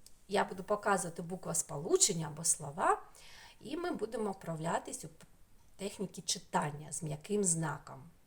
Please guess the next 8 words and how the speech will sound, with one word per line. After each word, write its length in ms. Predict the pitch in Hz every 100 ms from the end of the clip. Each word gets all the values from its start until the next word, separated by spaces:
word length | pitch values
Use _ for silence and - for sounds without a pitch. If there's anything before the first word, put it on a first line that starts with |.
| -
Де 280 | 143 165 330
він 160 | 247 185
буде 220 | 185 165
зустрічатись? 680 | 175 - 165 - - - -
В 60 | -
кінці 640 | 320 403 - 220 202 190
слів, 460 | - 196 190 190
так, 480 | - 175 165 165 -